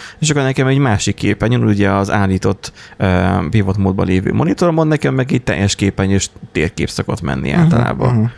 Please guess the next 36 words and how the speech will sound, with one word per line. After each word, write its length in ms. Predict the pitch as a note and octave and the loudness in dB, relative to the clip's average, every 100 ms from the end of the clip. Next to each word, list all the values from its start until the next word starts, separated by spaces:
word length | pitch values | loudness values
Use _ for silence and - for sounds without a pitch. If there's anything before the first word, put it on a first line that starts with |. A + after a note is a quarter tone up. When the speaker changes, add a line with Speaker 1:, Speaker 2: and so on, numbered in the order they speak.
| - - - - - | -16 -20 -20 -20 -14
Speaker 1:
Tehát, 180 | - C3 | -4 -2
hogy, 220 | - C#3 | 0 0
ö, 300 | C#3 C3+ C3+ C#3 | 2 2 2 2
vannak 400 | D3 B2 G2+ F#2 | 2 2 2 2
ilyen 140 | G2 | 0
apik, 340 | - G#2 A#2+ A2+ | 0 0 0 0
amiket 320 | G2 G2 G2 | 0 0 2
így 180 | G2 - | 0 0
hozzákötözgetnek, 800 | G#2 F#2+ - G2+ A2+ D3 - B3+ | 0 0 0 0 0 -2 -4 -2
lehet, 140 | B3+ | -2
hogy 120 | C#4 | 0
így 120 | G#3+ A2+ | 0 2
működnek 460 | G2 - G2+ G2 | 2 0 0 -2
azok 220 | G2 G2 G#2 | -2 -2 -2
a 60 | |
plusz 220 | G#2 G2+ | -2 -4
képernyők 640 | - - - - - - - | -4 -4 -2 -4 -4 -6 -6
is. 300 | - - - - - - - - - _ _ _ | -8 -10 -14 -20 -20 -20 -20 -20 -20 _ _ _
Tehát, 160 | - C3 | -4 0
hogy 100 | C#3 | 2
Speaker 2:
Lehet 160 | G#2+ A2+ | 2 2
egyébként. 480 | G#2+ G#2 - - | 4 2 2 0
Speaker 1:
így 100 | B2+ | 2
harminc 380 | C3 C3+ G#2 G#2 | 4 2 2 0
hetven 300 | A#2+ A2 G#2 | 0 0 0
ez 240 | G2+ F#2+ F#2+ | 2 2 0
elég. 520 | - D2 E2 - - | 0 0 0 -2 -4
Csak 180 | - - | -6 0
az, 140 | C3+ - | 0 0
hogy 120 | C#3+ | 2
én 200 | C#3 C#3 | 2 2
ezt 120 | C3+ | 0
nem 100 | C3 | 0
nevezném 360 | G#2+ G2 F#2+ G2 | 2 2 2 2
annyira 200 | F#2+ G2 | 2 0
csúcskategóriásnak, 1160 | G2 F#2 G2 A#2 C3 C3+ C3+ C3+ - C#3+ C3+ | 0 -4 -4 -4 0 2 2 0 0 -2 -4